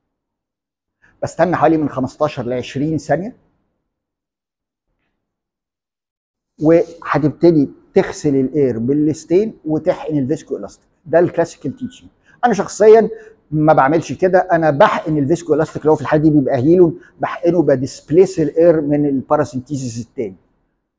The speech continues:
وما بغسلش ال، ال، الستين. وما بغسلش الستين ليه؟ لان انا اكشلي ما ببتدي اعمل بالستين ما بستعملش الفولي كونسنتريتد ستين،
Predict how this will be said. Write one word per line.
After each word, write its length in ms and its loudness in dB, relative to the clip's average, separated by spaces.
وما 540 0
بغسلش 880 -2
ال، 220 -4
ال، 600 -4
الستين. 420 -6
وما 120 0
بغسلش 400 0
الستين 400 0
ليه؟ 220 4
لان 180 4
انا 240 2
اكشلي 460 0
ما 120 2
ببتدي 520 2
اعمل 280 0
بالستين 480 -2
ما 60 0
بستعملش 460 -8
الفولي 280 0
كونسنتريتد 640 -8
ستين، 340 -10